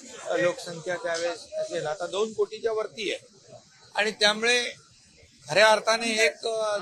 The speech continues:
जसं आपण ही मुंबईची लाईफलाईन,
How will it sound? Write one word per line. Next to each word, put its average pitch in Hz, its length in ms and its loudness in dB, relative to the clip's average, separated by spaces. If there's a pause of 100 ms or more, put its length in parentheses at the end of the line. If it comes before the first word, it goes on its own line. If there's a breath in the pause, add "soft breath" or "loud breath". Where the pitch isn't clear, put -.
जसं 185 200 -4
आपण 202 320 0
ही 202 280 -4
मुंबईची 196 760 -6 (540)
लाईफलाईन, 185 640 0